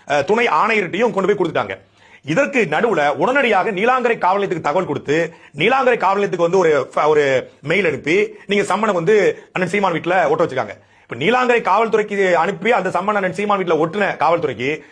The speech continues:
அண்ணன் சீமான் அவர்கள் எங்க இருக்காங்கன்னு தெரியாதா? நீலாங்கரைக்கு அனுப்பின அதே சம்மனை நீங்க ஓசூர்ல அண்ணன் சீமான் கலந்தாவில் இருக்காரு, ஓசூர் காவல்துறைக்கு அனுப்பிருக்கலாமே. ஓசூர் காவல்துறைக்கு அனுப்பி நீங்க சீமான் கையில கொண்டு கொடுத்துருங்க. சம்பந்தப்பட்ட நபர்கிட்ட சம்மன் கொடுக்கணும். அவர் வாங்க மறுத்தா, அவர் அப்ஸ்கான்ல இருந்தா, அவர் வந்து ரீச் பண்ண முடியாத இடத்துல இருந்தா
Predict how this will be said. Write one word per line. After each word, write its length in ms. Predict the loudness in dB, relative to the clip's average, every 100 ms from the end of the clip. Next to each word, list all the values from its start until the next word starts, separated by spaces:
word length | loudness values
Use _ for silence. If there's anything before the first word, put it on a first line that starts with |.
| -6
அண்ணன் 180 | -6
சீமான் 260 | -2 0 0
அவர்கள் 260 | 0 -2 -2
எங்க 100 | 0
இருக்காங்கன்னு 420 | 0 0 0 -4
தெரியாதா? 280 | -2 0 0 -2 -12 -20 -6
நீலாங்கரைக்கு 460 | -2 0 0 0
அனுப்பின 220 | -2 0 0
அதே 120 | 2 0
சம்மனை 300 | 0 0 0
நீங்க 300 | 2 2 2
ஓசூர்ல 280 | 2 0
அண்ணன் 120 | -2 -2
சீமான் 240 | -2 -2
கலந்தாவில் 340 | 0 -2 -2
இருக்காரு, 240 | -2 -2 -2 -4 -4
ஓசூர் 380 | 0 0 0 0
காவல்துறைக்கு 360 | 0 0 -2 -4
அனுப்பிருக்கலாமே. 400 | -4 -4 -4 -6 -10 -8
ஓசூர் 340 | 0 0 0 0
காவல்துறைக்கு 280 | 0 0 -4
அனுப்பி 200 | -4 -4
நீங்க 160 | -4
சீமான் 240 | -4 -2 0
கையில 160 | 0
கொண்டு 160 | 0 0
கொடுத்துருங்க. 420 | -2 0 0 -2 -4 -20
சம்பந்தப்பட்ட 520 | -6 -2 0 0 0
நபர்கிட்ட 340 | 0 -2 0 -2
சம்மன் 220 | -2 -2
கொடுக்கணும். 240 | -2 -4 -6 -14 -4
அவர் 180 | -2 2
வாங்க 340 | 2 2 0
மறுத்தா, 340 | 0 0 0 0 -2 _
அவர் 160 | -2 0
அப்ஸ்கான்ல 360 | 0 0 0 2
இருந்தா, 460 | -2 2 0 0 -6 -6
அவர் 160 | -2 0
வந்து 500 | 2 2 2 0 -4
ரீச் 240 | -4 -2 0
பண்ண 140 | -2
முடியாத 280 | 0 0 2
இடத்துல 260 | -2 0
இருந்தா 440 | 0 2 2 2